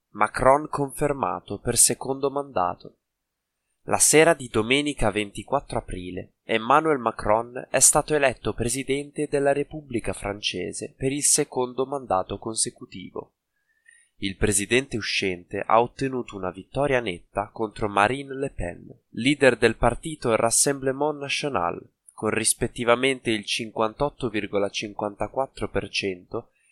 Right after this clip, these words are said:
e il quarantuno virgola quarantasei per cento dei voti. Macron ha festeggiato la vittoria a fianco della moglie, Brigitte Macron,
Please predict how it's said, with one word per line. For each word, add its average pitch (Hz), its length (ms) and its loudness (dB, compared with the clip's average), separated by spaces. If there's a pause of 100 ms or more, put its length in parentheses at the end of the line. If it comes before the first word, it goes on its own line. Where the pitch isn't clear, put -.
e 117 160 4
il 120 120 4
quarantuno 139 600 0
virgola 107 440 0
quarantasei 117 680 -2
per 143 240 -4
cento 92 400 -8
dei 131 160 -6
voti. 95 500 -10 (800)
Macron 123 720 2
ha 143 120 10
festeggiato 151 640 2
la 98 140 6
vittoria 95 760 -6
a 127 140 0
fianco 156 360 0
della 151 260 0
moglie, 104 560 -6 (180)
Brigitte 107 500 -6
Macron, 101 540 -8